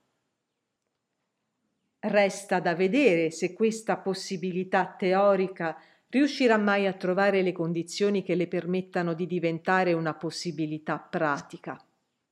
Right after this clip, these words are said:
Ma, tutto considerato, troviamo che non esistono per il momento simili condizioni. Anzi,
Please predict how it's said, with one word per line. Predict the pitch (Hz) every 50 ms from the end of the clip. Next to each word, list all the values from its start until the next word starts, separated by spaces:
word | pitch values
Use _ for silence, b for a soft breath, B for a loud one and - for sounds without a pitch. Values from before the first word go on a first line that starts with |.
| _ _ _ _ _ _ _ _ _ _ _ _ _ _ _ _ _ _ _ _ _ _ _ _ _ _ _
Ma, | - 392 240 - - - -
tutto | - - 208 202 - 226
considerato, | 220 240 233 226 233 294 277 254 226 208 196 190 202 202 - 180
troviamo | - 196 190 185 202 208 208 208 196
che | 185 - -
non | 175 175 180 180
esistono | 180 190 226 262 240 - - - - 190 190 180 170
per | - 180 170
il | 185 175 175
momento | 170 165 170 180 180 180 175 180 - - 180 170 -
simili | - - - - 214 202 185 175 170 170 -
condizioni. | - 175 160 156 151 147 151 151 - - - - 156 147 143 143 143 147 143 _ _ _ _ _ _ _ _ _ _ _ _ _ _ _ _ _ _ _ _ _ _ _ _
Anzi, | - 175 196 208 196 160 151 147 - - - 151 139 - 151